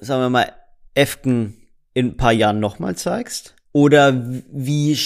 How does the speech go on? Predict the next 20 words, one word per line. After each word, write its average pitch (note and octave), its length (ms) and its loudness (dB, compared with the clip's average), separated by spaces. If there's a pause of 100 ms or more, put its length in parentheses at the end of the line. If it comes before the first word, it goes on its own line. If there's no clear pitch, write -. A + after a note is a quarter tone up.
(140)
wie C#3+ 240 -2
muss C#3+ 260 -2
ich C#3 160 -4
mir C#3 180 2
die B2+ 120 0
Verbundenheit A#2+ 800 -2
zu A#2+ 140 -6
den A2 180 -4
Künstlerinnen A2 520 -2
und G#2 120 -6
Künstlern, G#2+ 420 -2
mit G#2 100 -2
denen G#2+ 160 0
du A2 100 0
zusammenarbeitest, G2 840 -2
vorstellen? G2 560 -6
Also A#2 180 0
versuchst B2+ 360 -2
du D3 80 0
schon C3+ 880 -2